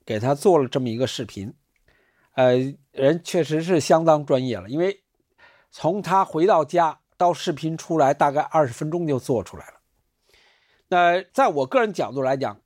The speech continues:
他是有这个意思，王者归来。呃，原因他经历过这样的生死，所有人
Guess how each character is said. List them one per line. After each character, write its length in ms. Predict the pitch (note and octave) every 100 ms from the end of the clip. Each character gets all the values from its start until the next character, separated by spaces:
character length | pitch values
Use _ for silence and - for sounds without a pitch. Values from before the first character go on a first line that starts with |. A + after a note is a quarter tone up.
| _ -
他 180 | G3
是 260 | G3+ C#4 A#3
有 140 | A#2
这 100 | A#2
个 120 | A#2 C#3+
意 180 | C#3
思， 220 | G2 - _ _ _
王 280 | B2+ B2+ D3+
者 160 | C3+ F2+
归 220 | A#2 A#2
来。 300 | E2+ C2 - _ _ _ _ _ _ _ _ _ _
呃， 420 | D#3+ D#3+ D#3 E3 - _
原 260 | D3 E3
因 300 | G3+ G#3+ G#3 _ _
他 200 | - E3+
经 360 | - F#3+ G3 F#3+
历 140 | E3
过 340 | C3 C#3 G#2+
这 120 | G#2+ C#3
样 180 | A2+
的 100 | G2
生 280 | F2 C#3+ C3+
死， 260 | - - _ _ _ _ _ _ _ _ _ _
所 160 | -
有 120 | D#4 A3
人 300 | E3 F#3